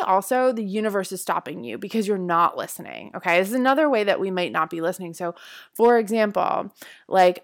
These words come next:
I like to think that <laughs> is, I say this about clothes, but I sort of am starting to say this about everything, where when I knew customers would walk out of my dressing room, it would be like, uh,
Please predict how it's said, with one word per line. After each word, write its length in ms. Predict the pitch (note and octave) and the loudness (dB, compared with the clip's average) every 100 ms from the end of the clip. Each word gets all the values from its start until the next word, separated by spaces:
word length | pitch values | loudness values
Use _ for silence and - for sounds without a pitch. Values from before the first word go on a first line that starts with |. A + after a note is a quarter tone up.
| _ F#3+ | _ 2
I 320 | G3 A#3 C4+ | 4 4 4
like 240 | B3 G#3+ | 2 -2
to 100 | A3 | -6
think 400 | G#3 F#3 F3+ F3+ - | -4 -4 -4 -8 -6
that 500 | F3+ E3+ E3+ E3+ - G3 - F#3 - - | -2 2 2 0 -4 -8 -6 -8 -8 -20
<laughs> 500 | - - B3+ - - | -20 -20 -18 -16 2
is, 260 | A3+ G#3 - - C#3 B2 - | 4 4 -2 -18 -18 -16 0
I 140 | A#3 A#3+ | 2 2
say 160 | D#4+ | 2
this 180 | D4 C4+ | 0 0
about 200 | A#3 G3+ | 2 2
clothes, 400 | - G3 G3 G3+ | 2 2 2 0
but 140 | F#3+ | 2
I 80 | F3 | 0
sort 200 | F3+ E3+ | 0 -2
of 100 | E3+ | -2
am 120 | E3+ | -4
starting 220 | F3 F3 E3 | -4 -2 -2
to 80 | |
say 160 | E3+ E3 | -2 -2
this 160 | E3 - | -2 -4
about 160 | E3+ | -4
everything, 440 | - E3+ E3+ D#3+ E3+ | -2 -4 -6 -8 -4
where 280 | F3 E3+ - - - - - - - - - A#3 | 0 -2 -4 -18 -20 -20 -20 -20 -20 -20 -6 2
when 160 | B3+ | 6
I 160 | B3+ C4 | 8 8
knew 240 | C4 B3+ | 8 6
customers 540 | - A3+ A3 G#3+ G3+ G3 | 2 0 0 0 0 0
would 60 | |
walk 280 | F#3 E3+ F3 | 2 2 4
out 140 | F3 E3 | 2 2
of 100 | E3+ | 0
my 220 | E3 E3+ | -2 0
dressing 380 | C4 F#4+ C#4 G3 | 2 2 0 -2
room, 180 | E3+ | -2
it 120 | - F#3 | 0 2
would 160 | F3 | 0
be 220 | F#3+ F#3 | 0 -2
like, 340 | D#3+ D#3 - - | 0 0 0 -4
uh, 240 | C3+ D#3 | 2 2